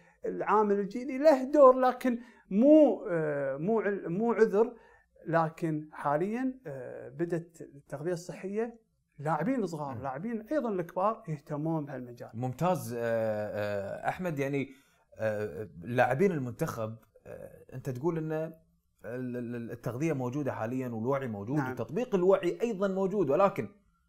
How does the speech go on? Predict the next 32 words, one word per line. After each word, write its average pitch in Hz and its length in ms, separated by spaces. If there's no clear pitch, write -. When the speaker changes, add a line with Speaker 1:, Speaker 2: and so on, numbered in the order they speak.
Speaker 2:
آه، 120 280
لما 120 220
اللاعب 127 580
يروح 107 180
بيته، 101 320
هل 113 200
أنت 123 160
تضمن 110 340
إنه 98 200
ما 107 140
راح - 240
ياكل 101 440
أكل - 220
غير 92 200
Speaker 1:
يا 180 100
سلام. 123 220
Speaker 2:
صحي؟ 143 180
Speaker 1:
حلو، 185 260
يا 170 80
سلام. 151 260
Speaker 2:
مم. 101 100
Speaker 1:
هني 180 220
نية 196 200
حق 175 120
تطبيق 165 420
الوعي. 127 400
Speaker 2:
مم. 113 60
Speaker 1:
هني 175 380
خلاص - 480
المفروض 151 840
تكون 170 600
يعرف 147 380